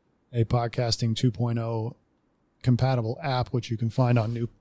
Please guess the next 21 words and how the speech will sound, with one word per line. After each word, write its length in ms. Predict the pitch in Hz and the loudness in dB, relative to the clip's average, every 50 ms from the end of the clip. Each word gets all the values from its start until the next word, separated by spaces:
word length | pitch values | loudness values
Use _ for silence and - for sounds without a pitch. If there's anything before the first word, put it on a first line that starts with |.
| _ - 143 | _ -10 -6
newpodcastapps 880 | 139 151 135 151 151 147 139 - 156 151 143 - - 151 143 135 - | -4 0 2 2 2 2 2 0 -2 -2 0 0 0 0 -2 0 0
dot 180 | 147 143 135 147 | -2 -2 -2 -2
com, 400 | - 151 151 156 156 151 151 139 - _ _ _ _ _ _ _ _ _ _ _ _ _ | -2 0 0 2 2 0 -2 -4 -6 _ _ _ _ _ _ _ _ _ _ _ _ _
then, 400 | 120 110 117 117 113 113 110 110 | -8 -4 -2 0 2 2 2 2
uh, 200 | 107 104 104 104 | 0 0 -2 -2
you 200 | 104 104 107 107 | -2 -2 -2 -2
can, 220 | - - 110 107 107 | -2 -2 -2 -2 -2
uh, 160 | 101 98 98 | -4 -4 -4
listen 320 | 98 101 104 - - 123 | -6 -2 -2 0 0 0
to 140 | - 117 117 | 0 0 0
us 120 | 107 - 113 | 0 0 0
on 160 | 113 107 107 | -2 -2 -2
there 180 | 110 117 120 | -2 0 0
and 80 | 117 113 | 0 0
maybe, 320 | 110 110 107 113 113 113 | 0 0 0 0 0 0
uh, 120 | 110 110 107 107 - - _ _ _ _ _ _ _ _ _ _ _ | 0 -2 -4 -6 -8 -14 _ _ _ _ _ _ _ _ _ _ _
stream 360 | - - - 135 123 117 120 | -12 -6 -4 -2 0 0 2
us 120 | 120 113 | 2 0
some, 300 | - - - 113 110 135 | 0 0 -2 -2 -4 -2
some 260 | - - - 117 107 104 | -2 -2 0 0 -2 -4
sats 580 | - - - 127 127 147 - - - - - | -4 -4 -4 -4 -4 -6 -6 -8 -8 -8 -8